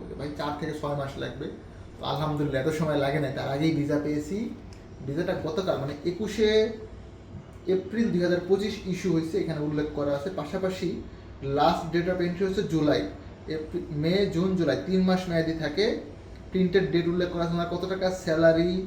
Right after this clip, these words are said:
ওনার প্রফেশন কোনটা, কোম্পানির নাম, আহ, ওয়ার্ক সাইট, কোন সাইটে কাজ করে, সব ডিটেলস এখানে উল্লেখ করা আছে। পাশাপাশি দেখেন, before you leave home কী কী ডকুমেন্ট চেক করতে হবে, সবগুলো এখানে দেয়া আছে। এটাই কিন্তু actually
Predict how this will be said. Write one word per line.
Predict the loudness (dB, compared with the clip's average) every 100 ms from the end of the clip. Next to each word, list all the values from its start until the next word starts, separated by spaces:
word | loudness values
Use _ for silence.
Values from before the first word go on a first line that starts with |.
| -6 -14 -14 -10
ওনার | -4 -2 0
প্রফেশন | 2 2 0 0 -2 -2
কোনটা, | 0 0 0 0 2 0 -4 -10 -14 -14 0
কোম্পানির | 2 4 2 0 2 2 2 2
নাম, | 4 4 4 2 -2 -6 -12 -16 -18 -16 -16 -16 -12 -4
আহ, | -2 0 0 6
ওয়ার্ক | 8 8 4
সাইট, | 0 0 0
কোন | 0 0
সাইটে | 2 2 2 -4 0
কাজ | 0 2
করে, | -2
সব | 0 0 0
ডিটেলস | 0 0
এখানে | 0 -2
উল্লেখ | 0 0 2
করা | 2
আছে। | 2 2
পাশাপাশি | -2 0 4 2 2 -4 -6 -12 -16 -16 -16 -16 -8 -4
দেখেন, | -2 -2 -2 -6 -14 -16 -16 -6
before | 0 6
you | 6 6
leave | 6 4 4
home | 2 2 -2
কী |
কী | -2
ডকুমেন্ট | 0 2 0 0
চেক | 0 0
করতে | -4 0
হবে, | 2 2
সবগুলো | -2 -4 -4 -2
এখানে | -2 -2 -4 0
দেয়া | 2 2
আছে। | 0 -6 -12 -10
এটাই | -6 -2
কিন্তু | -2 -2 -2 -2
actually | -4 -8 -10 -6 -2 0